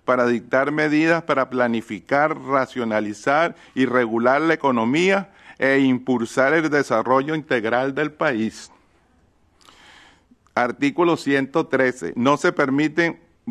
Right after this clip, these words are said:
monopolios. Se declaran contrarios a los principios fundamentales de esta Constitución cualquier acto, actividad, conducta o acuerdo de los,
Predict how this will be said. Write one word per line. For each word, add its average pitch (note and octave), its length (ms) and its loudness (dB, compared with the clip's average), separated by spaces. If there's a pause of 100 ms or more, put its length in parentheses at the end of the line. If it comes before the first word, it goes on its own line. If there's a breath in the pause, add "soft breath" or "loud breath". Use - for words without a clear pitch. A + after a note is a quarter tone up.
(100)
monopolios. D3+ 1000 2 (160)
Se - 260 -6
declaran C#3 540 2
contrarios D3+ 640 0
a D#3+ 60 2
los C#3+ 140 2
principios D3 720 -2 (140 loud breath)
fundamentales C3+ 880 0
de D#3 100 0
esta D3+ 200 -4
Constitución C#3 760 -2
cualquier C#3+ 640 -2
acto, - 520 -4
actividad, A#2+ 760 -2 (260 loud breath)
conducta C#3+ 720 2
o C3 40 0
acuerdo E3 580 0 (240 loud breath)
de A#2+ 160 0
los, B2+ 140 2